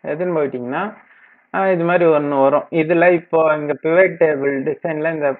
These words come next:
பிளஸ் மைனஸ் எடுத்துருங்க. அதே மாதிரி இந்த பிவட் டேபிள் அனலைஸ்ல டிசைன்ல போயிட்டு சப்டோட்டல் வந்து, ஆஹ், அதாவது லேஅவுட்டை வந்து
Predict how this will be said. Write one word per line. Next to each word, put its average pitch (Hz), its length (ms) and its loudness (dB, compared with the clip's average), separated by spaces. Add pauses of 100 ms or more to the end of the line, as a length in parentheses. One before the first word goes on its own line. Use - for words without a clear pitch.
(140)
பிளஸ் 160 320 -2
மைனஸ் 147 340 -4
எடுத்துருங்க. 127 400 -8 (240)
அதே 143 240 -8
மாதிரி 156 260 -6
இந்த 139 240 -8 (420)
பிவட் 175 340 -2
டேபிள் 135 260 -2 (160)
அனலைஸ்ல 143 560 -6 (300)
டிசைன்ல 170 420 -4 (100)
போயிட்டு 135 300 -6 (720)
சப்டோட்டல் 175 720 2
வந்து, 170 220 -2 (840)
ஆஹ், 135 720 -10 (760)
அதாவது 165 360 4 (800)
லேஅவுட்டை 202 520 6
வந்து 165 140 -4